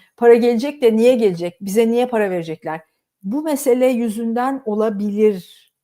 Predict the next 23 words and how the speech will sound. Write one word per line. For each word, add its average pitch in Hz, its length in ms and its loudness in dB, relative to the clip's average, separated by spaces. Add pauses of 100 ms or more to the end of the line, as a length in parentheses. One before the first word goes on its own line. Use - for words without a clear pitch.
(160)
diye 180 200 -4
tahmin 165 340 -10
ediyorum 190 500 -8
ama 254 420 -2 (160)
erken 196 500 -4
bunu 165 220 -16
söylemek 147 560 -14
için. 381 260 -16 (540)
Ee, 202 280 -6
diğer 220 240 2
konularda 202 500 -8
bir 240 160 -10 (100)
ilerleme 214 420 0
görmüyoruz 175 680 0
çünkü, 139 300 -16
yani, 151 400 -14 (300)
e, 165 220 -6
işte 170 280 -8
Rusya'nın 190 480 -6
gazını 170 360 -4
kesmek, 151 480 -14
İsrail'le 175 540 -6
normalleşmek, 156 760 -10